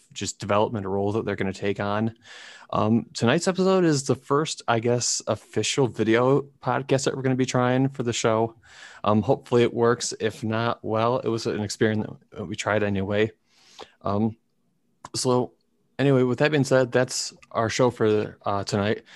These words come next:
I'm your host, Jordan Liska, and I'm joined by my co-hosts, David Barnhouse and Tim Stompanato. Nick is on hiatus right now doing whatever an L G is. I don't know if that means he's getting a refrigerator, if he's getting a new television.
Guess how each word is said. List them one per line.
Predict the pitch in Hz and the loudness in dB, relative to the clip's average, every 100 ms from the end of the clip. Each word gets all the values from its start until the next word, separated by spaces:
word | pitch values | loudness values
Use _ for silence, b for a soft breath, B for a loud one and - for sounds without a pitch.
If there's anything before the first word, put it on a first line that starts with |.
| B B B B _ 110 | B B B B _ 0
I'm | 123 | 4
your | 123 | 4
host, | 127 - | 2 2
Jordan | 127 127 | 2 2
Liska, | 127 165 | 0 -2
and | 131 | 0
I'm | 117 107 | 0 0
joined | 110 110 | 0 0
by | 110 | 0
my | 107 107 | -2 -2
co-hosts, | 120 117 107 127 - | 0 0 2 2 0
David | - 110 107 101 | 2 2 2 2
Barnhouse | 107 98 107 110 - | 2 2 0 0 -2
and | 110 | -2
Tim | 110 | 0
Stompanato. | 107 113 104 110 104 113 117 | 0 -2 0 0 2 4 4
Nick | 117 117 | 2 0
is | 110 | 0
on | 110 104 | 0 0
hiatus | 110 110 113 117 - - | 0 2 2 0 -2 -2
right | 110 107 | -2 -2
now | 110 117 117 | -2 -2 -2
doing | 113 117 113 113 | 0 0 2 0
whatever | 110 117 117 117 | 0 0 2 0
an | - 110 | 0 0
L | - 113 117 | 2 2 2
G | 110 117 117 104 | 0 0 0 2
is. | 104 104 | 0 0
I | 107 | -2
don't | 107 | -2
know | 104 | -4
if | 101 | -2
that | 107 98 | -2 -2
means | 104 | -2
he's | 107 98 | -4 -6
getting | 101 98 | -6 -4
a | 95 | -4
refrigerator, | 95 165 151 143 135 131 | -2 2 4 4 4 2
if | 120 | 0
he's | 113 | -2
getting | 113 110 | -4 -2
a | |
new | 107 | -4
television. | 104 120 127 117 117 120 117 120 | -4 -2 -2 -2 -2 0 0 -2